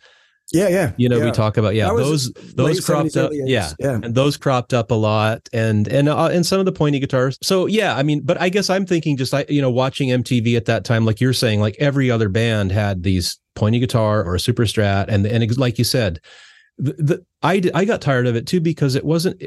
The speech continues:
Speaker 2: you know, to me, when I first heard Eddie Van Halen do it, it was mind blowing 'cause I really haven't heard tapping like that before.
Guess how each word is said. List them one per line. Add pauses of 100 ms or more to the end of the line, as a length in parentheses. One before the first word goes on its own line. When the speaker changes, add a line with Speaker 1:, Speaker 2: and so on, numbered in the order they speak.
Speaker 2:
you
know, (220)
to
me,
when
I
first
heard
Eddie
Van
Halen
do
it, (220)
it
was (200)
mind
blowing
'cause
I
really
haven't
heard
tapping
like
that
before.